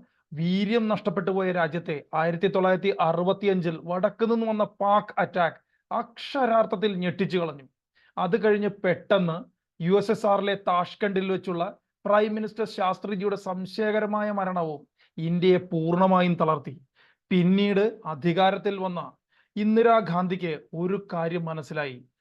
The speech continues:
രാജ്യത്തിന് പുറത്തുനിന്നുണ്ടാകുന്ന ആക്രമണങ്ങൾ, യുദ്ധങ്ങൾ, ടോപ്പ് ലീഡേഴ്സിന് നേരെ ഉണ്ടാകുന്ന ഡെഡ്ലി ആക്രമണങ്ങൾ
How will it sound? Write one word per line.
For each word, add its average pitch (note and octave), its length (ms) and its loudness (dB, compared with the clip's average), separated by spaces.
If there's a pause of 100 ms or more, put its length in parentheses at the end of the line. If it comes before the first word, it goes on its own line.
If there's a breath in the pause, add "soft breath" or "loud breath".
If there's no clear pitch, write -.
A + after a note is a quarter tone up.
(240)
രാജ്യത്തിന് E3+ 600 0
പുറത്തുനിന്നുണ്ടാകുന്ന F#3 1080 -2
ആക്രമണങ്ങൾ, F3 920 -4 (100)
യുദ്ധങ്ങൾ, E3 640 2 (420 soft breath)
ടോപ്പ് B3+ 340 6
ലീഡേഴ്സിന് A3+ 580 4
നേരെ G#3 200 -2
ഉണ്ടാകുന്ന G3 460 -2
ഡെഡ്ലി E3 560 -2
ആക്രമണങ്ങൾ F#3 680 -2